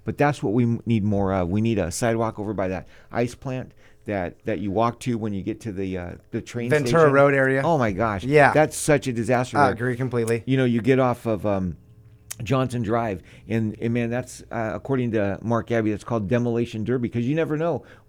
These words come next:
Speaker 1: wh-, who's gonna hit you,
Speaker 2: Oh,
Speaker 1: what's, right?
Speaker 2: It's, it's, uh, even the freeway, how the three lanes merge right
Speaker 1: Yeah.
Speaker 2: there. It's almost like everything gets dumped on Montalvo.
Speaker 1: Right.
Speaker 2: It wasn't given that love. You know, we talk about,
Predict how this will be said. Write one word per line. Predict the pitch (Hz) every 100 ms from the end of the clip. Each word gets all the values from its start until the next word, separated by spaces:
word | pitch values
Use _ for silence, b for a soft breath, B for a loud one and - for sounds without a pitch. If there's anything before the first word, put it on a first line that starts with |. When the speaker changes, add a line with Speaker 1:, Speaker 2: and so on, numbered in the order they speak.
| 104
Speaker 1:
wh-, | 131 -
who's | 107 143 139
gonna | 139
hit | 117 135
you, | 143
Speaker 2:
Oh, | 107
Speaker 1:
what's, | 127 123 -
right? | 120 143 - - B
Speaker 2:
It's, | 139 160 165
it's, | 175
uh, | 156 185
even | 208 240
the | 202
freeway, | - 185 294 208
how | 147 151
the | 139 139
three | 135 - 165
lanes | 196 143 196 262 160
merge | 139 131 113 110
right | 139
Speaker 1:
Yeah. | 180
Speaker 2:
there. | 135
It's | 123 147
almost | 185 208
like | 214
everything | 143 175 220 220 208
gets | 185 165
dumped | 131 156 160
on | 156 143
Montalvo. | 139 127 120 139 139 139 131 120
Speaker 1:
Right. | 117 107 98 B B -
Speaker 2:
It | 127
wasn't | 117 135 175 175 180 B B -
given | 151 156 151
that | 139 120
love. | 117 143 139 120 117
You |
know, | 127
we | 123
talk | 120 135
about, | 120 107